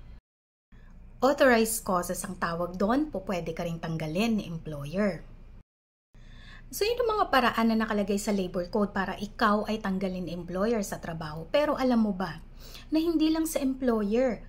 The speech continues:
ang pupwedeng mag-terminate ng employment contract mo? Pupwede ring i-terminate na employee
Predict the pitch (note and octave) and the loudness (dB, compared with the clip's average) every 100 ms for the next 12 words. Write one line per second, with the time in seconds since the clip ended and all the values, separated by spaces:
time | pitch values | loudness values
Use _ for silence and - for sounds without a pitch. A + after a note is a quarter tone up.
0 | - C4 C4+ C#4+ C#4+ C4+ C4 C4 B3+ A3 | -6 -2 0 -2 0 2 4 2 2 -2
1 | - D4 D#4 D#4 B3+ A#3+ C#4+ - A#3 A#3+ | 0 2 2 2 4 4 2 0 -2 -2
2 | A#3+ - - B3+ B3+ - B3+ A#3+ A3+ A#3 | -4 -12 0 4 4 2 2 4 6 4
3 | A3+ B3 B3 - - G3+ F#3+ F#3+ F#3 F3+ | 4 2 -2 -6 -2 -2 -2 -4 -4 -6
4 | - - F3+ D#3+ C#3 - - - - - | -8 -8 -6 -6 -10 -14 -14 -12 -14 -2
5 | - G#4+ G#4+ G#4+ G#4+ G#4+ G#4+ F#4 D#4+ D4+ | 0 0 2 2 2 0 0 0 2 4
6 | D4+ D4+ C4+ C4 D#4 E4+ A4 F4+ B3 A3 | 4 2 -2 -2 0 0 0 2 2 2
7 | A#3+ F4 F4 A4+ - G4 F#4 E4 A#3+ A#3+ | -2 -4 -4 -6 0 4 4 4 2 0